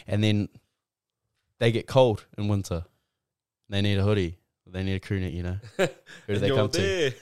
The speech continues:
Speaker 2: <laughs> You're there ready
Speaker 1: They
Speaker 2: to
Speaker 1: come
Speaker 2: go.
Speaker 1: to the person
Speaker 2: Yeah.
Speaker 1: that provided them the value.
Speaker 2: That thing you're talking about, G, is, um, your selling point. I, I, I had a sketch up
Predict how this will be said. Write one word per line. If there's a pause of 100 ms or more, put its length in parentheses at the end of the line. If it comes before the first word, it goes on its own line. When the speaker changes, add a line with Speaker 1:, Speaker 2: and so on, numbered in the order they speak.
(220)
Speaker 2:
<laughs>
You're
there
ready
Speaker 1:
They
Speaker 2:
to
Speaker 1:
come
Speaker 2:
go.
Speaker 1:
to
the
person
Speaker 2:
Yeah. (120)
Speaker 1:
that
provided
them
the
value. (560)
Speaker 2:
That
thing
you're
talking
about,
G, (120)
is,
um, (580)
your
selling
point.
I,
I,
I
had
a
sketch
up